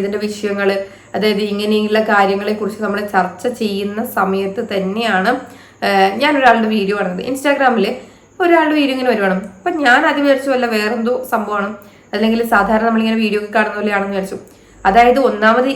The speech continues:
ഇപ്പുറത്ത് YouTube-ൽ ഈ ഒരു കോൺട്രവേഴ്സി നടന്നുകൊണ്ടിരിക്കുകയാണ്, ഫ്രണ്ട് ആപ്പ് കാര്യങ്ങളൊക്കെ. അതേ സമയത്ത് ഒരാൾ വീഡിയോ ഇട്ടേക്കുന്നു,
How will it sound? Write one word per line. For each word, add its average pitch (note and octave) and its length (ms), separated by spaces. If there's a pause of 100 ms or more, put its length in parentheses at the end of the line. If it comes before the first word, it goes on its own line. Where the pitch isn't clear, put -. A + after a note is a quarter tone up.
(100)
ഇപ്പുറത്ത് A#3+ 340 (100)
YouTube-ൽ A#3+ 360 (100)
ഈ - 20 (100)
ഒരു B3+ 80 (140)
കോൺട്രവേഴ്സി A#3+ 460
നടന്നുകൊണ്ടിരിക്കുകയാണ്, A3+ 760
ഫ്രണ്ട് F#3+ 260
ആപ്പ് G3 200
കാര്യങ്ങളൊക്കെ. F#3+ 460 (600)
അതേ C#4 200 (100)
സമയത്ത് C#4 360
ഒരാൾ A#3+ 140 (100)
വീഡിയോ G#3+ 200
ഇട്ടേക്കുന്നു, F#3+ 340